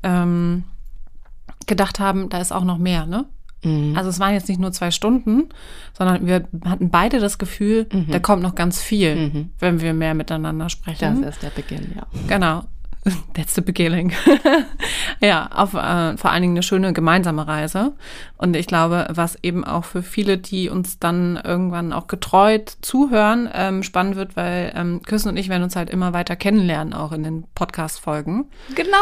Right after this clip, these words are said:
Speaker 2: und da seid ihr dabei. Also
Speaker 1: Ja.
Speaker 2: ihr könnt dabei sein, wie Linda und ich uns weiter kennenlernen, weil wir uns erst seit Juli dreiundzwanzig kennen.
Speaker 1: Ja, genau. Und das ist irgendwie so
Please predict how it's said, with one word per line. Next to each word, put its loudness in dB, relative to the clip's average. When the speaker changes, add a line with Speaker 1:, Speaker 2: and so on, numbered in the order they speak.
Speaker 2:
und 2
da 4
seid 4
ihr 2
dabei. 4
Also 4
Speaker 1:
Ja. 6
Speaker 2:
ihr 4
könnt 0
dabei 0
sein, 2
wie 4
Linda 4
und 2
ich 0
uns -4
weiter 0
kennenlernen, -2
weil -4
wir -2
uns -4
erst -10
seit -8
Juli -2
dreiundzwanzig -6
kennen. -4
Speaker 1:
Ja, 2
genau. 2
Und -2
das -2
ist -4
irgendwie 2
so 0